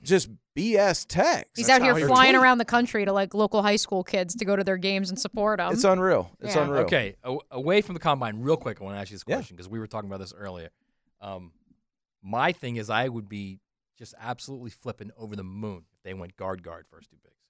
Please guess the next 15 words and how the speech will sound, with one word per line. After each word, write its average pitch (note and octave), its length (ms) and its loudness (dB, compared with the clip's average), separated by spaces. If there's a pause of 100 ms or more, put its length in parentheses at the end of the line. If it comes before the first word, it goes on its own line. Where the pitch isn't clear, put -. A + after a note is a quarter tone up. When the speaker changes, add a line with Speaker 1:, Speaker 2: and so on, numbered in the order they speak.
(600)
Speaker 2:
The G#3 80 -8
Jaguars. - 540 -2 (100)
Speaker 4:
And A2 100 -14
just A#2+ 360 -8
literally D#3+ 760 2
did C#3 200 -6
everything G3+ 400 -2
they F#3 160 -2
can C3 480 -8 (220)
to A#2+ 100 -10
help C3+ 400 -6
him A#2+ 180 -10
get A2 260 -10
better. F2+ 220 -20 (220)
Speaker 1:
I G#2+ 340 2